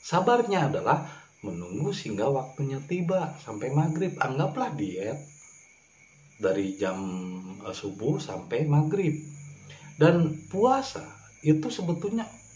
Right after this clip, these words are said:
ibadah yang original, yang dalam semua agama ada. Di Yahudi ada, di Kristen ada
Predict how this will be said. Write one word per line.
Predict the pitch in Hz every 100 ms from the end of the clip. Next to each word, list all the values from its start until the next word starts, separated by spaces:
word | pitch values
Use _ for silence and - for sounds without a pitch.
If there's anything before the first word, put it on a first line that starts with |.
| - - - -
ibadah | - 160 156 151 143 143 196 196
yang | 165 143
original, | 143 147 147 156 208 156 82 - - - - - - - -
yang | 139 156 151 143 143
dalam | 131 135 220 247
semua | - 160 151 143 143 - -
agama | - 107 101 151 - 214
ada. | 196 - - - - _ - - -
Di | 107
Yahudi | 101 123 147
ada, | - - - - 147 - - - _ _ - - -
di | 123 120
Kristen | 156 - - 311 127
ada | 90 82